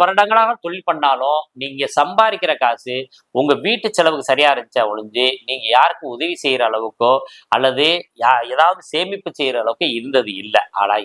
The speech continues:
இந்த ரெண்டரை வருஷம் நீங்க பண்ற தொழிலெல்லாம் பெரிய வெற்றிகள் இருக்கு. தொழில்ல இடம் மாத்தணும்னு நினைக்கிறீங்க, மாத்திக்கலாம். வேலை மாத்தணும்னு நினைக்கிறீங்க, மாத்திக்கலாம். எந்த விதமான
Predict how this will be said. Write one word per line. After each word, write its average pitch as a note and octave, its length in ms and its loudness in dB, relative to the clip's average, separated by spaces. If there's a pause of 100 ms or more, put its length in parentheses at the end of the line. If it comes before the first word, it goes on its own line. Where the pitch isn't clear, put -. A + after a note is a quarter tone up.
இந்த C#3 300 0
ரெண்டரை B2+ 320 0
வருஷம் G2+ 340 0 (400)
நீங்க G#2+ 180 2 (120)
பண்ற D#3+ 280 2 (120)
தொழிலெல்லாம் C3 680 -2
பெரிய B2 280 -2 (100)
வெற்றிகள் A2+ 440 0
இருக்கு. A2+ 260 0 (480)
தொழில்ல F#3 460 4
இடம் D#3 200 2
மாத்தணும்னு C#3 380 -4
நினைக்கிறீங்க, A#2 460 -8 (100)
மாத்திக்கலாம். A#2 560 0 (120)
வேலை F3+ 320 2
மாத்தணும்னு C3+ 340 -4
நினைக்கிறீங்க, A2 460 -8
மாத்திக்கலாம். A2 600 0 (380)
எந்த E3 240 4
விதமான C3 400 2